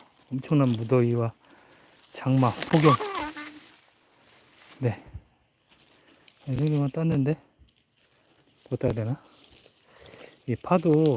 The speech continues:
제때 안 먹으면은 이게 파가 제가 보니까 이게 썩더라고요, 이게. 어, 파가 썩어.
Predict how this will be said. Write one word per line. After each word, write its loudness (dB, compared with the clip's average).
제때 -2
안 2
먹으면은 0
이게 -4
파가 0
제가 2
보니까 4
이게 2
썩더라고요, 4
이게. -2
어, 4
파가 -4
썩어. 2